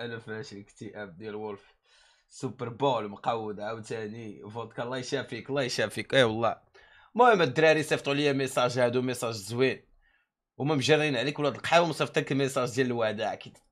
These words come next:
طنيز، هذا هو الطنيز. وفايحة اللي تصبح الباب ديال الدار. قالوا لي: "السلام عليكم، شكرا حيت جلستي معنا عامين.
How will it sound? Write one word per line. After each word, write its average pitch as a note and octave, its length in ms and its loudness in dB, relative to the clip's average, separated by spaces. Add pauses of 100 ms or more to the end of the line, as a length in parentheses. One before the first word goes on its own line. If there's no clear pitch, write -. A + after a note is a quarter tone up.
(220)
طنيز، C#3+ 600 -2
هذا C3 120 0
هو F3 80 4
الطنيز. B2+ 720 -4 (520)
وفايحة A3+ 420 4
اللي A3 160 -2
تصبح F3 340 -2
الباب D3+ 280 4
ديال D3 180 4
الدار. C3+ 640 6 (540)
قالوا C#3+ 160 4
لي: D3 120 0
"السلام C#3 400 2
عليكم، C3 440 2
شكرا B2+ 320 -2
حيت B2+ 180 -6
جلستي G#2+ 320 -10
معنا G#2+ 400 -6
عامين. B2 560 -6